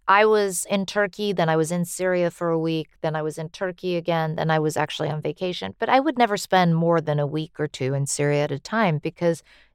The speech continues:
A, it's so dangerous, but B, and you may have found this as well,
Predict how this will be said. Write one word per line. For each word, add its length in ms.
A, 160
it's 180
so 160
dangerous, 480
but 160
B, 360
and 160
you 100
may 180
have 120
found 320
this 220
as 100
well, 260